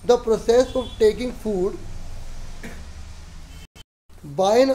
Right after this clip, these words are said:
organism and its utilization by the body is called nutrition।" ये कह रहा है एक ऐसा process जिसमें जीव भोजन को ग्रहण करते हैं और उसका प्रयोग करते हैं,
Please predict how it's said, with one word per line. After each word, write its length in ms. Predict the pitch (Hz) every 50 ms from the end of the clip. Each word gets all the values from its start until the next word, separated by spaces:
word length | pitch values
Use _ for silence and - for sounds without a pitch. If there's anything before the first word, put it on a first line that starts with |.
| 262 -
organism 460 | 196 196 190 208 226 208 196 202 196 226 - - - - - - - - - - - -
and 300 | 190 220 240 - - -
its 160 | - 220 226 - - - - - - - - - - 190
utilization 720 | 190 185 185 208 214 214 196 190 220 214 196 240 254 254
by 120 | 233 226 220
the 120 | 208 202
body 340 | 165 185 190 196 190 220 220
is 100 | 220 - - 185
called 280 | 175 175 202 262 240 220
nutrition।" 420 | 185 - - 143 135 - 127 - - - - - - - - - - -
ये 80 | 220 226
कह 180 | 226 226 208
रहा 120 | 190 190 202
है 200 | 226 247 254 - - - 370 226
एक 120 | 220 -
ऐसा 340 | 202 214 214 214 - 262 269
process 480 | 269 269 226 196 - 196 208 180 147 - - - - - - - - - - - - - - - - - 170
जिसमें 420 | 196 202 202 208 254 269 254 175
जीव 440 | 175 214 226 214 160 - - - 135 131
भोजन 320 | 160 190 202 202 240 254
को 140 | 247 269 220
ग्रहण 320 | 180 196 180 196 214 220
करते 320 | 214 202 170 - - - 143
हैं 180 | 127 - - - - - - - - _ _ - - -
और 140 | 233 247 247
उसका 240 | 220 190 - 269 262
प्रयोग 480 | 269 - 220 220 240 262 269 269 -
करते 300 | - 214 180 - - 175
हैं, 200 | 156 139 127 -